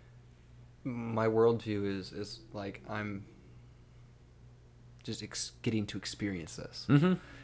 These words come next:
Speaker 1: It's not really mine. Does that make sense? Like, I can't
Speaker 2: Right.
Speaker 1: lay claim to anything I can see, touch, or do
Speaker 2: Right.
Speaker 1: anything because it's an experience. It's just a weird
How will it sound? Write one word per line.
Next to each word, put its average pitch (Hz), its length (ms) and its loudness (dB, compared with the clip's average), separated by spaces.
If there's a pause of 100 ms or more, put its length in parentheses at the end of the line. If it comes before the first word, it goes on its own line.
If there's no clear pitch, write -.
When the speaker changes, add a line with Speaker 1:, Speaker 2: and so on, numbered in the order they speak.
(240)
Speaker 1:
It's 113 200 0
not 113 300 4
really 104 440 2 (680)
mine. 101 480 -4
Does 113 120 -2
that 120 80 4
make 117 160 2
sense? 120 240 -2
Like, - 120 -2
I 104 80 4
can't 113 260 8
Speaker 2:
Right. 92 200 12
Speaker 1:
lay 90 140 6
claim 110 680 0
to 104 460 -2 (520)
anything 104 400 -4
I 101 140 -2
can - 180 -8
see, 104 220 -2
touch, - 380 -4
or 101 260 -4 (360)
do 98 100 12
Speaker 2:
Right. 95 120 12
Speaker 1:
anything 85 160 8
because 101 460 -4 (120)
it's 110 240 -2
an 110 100 -4
experience. 95 840 -6 (500)
It's - 180 -2
just 165 200 0
a 127 60 4
weird 104 460 2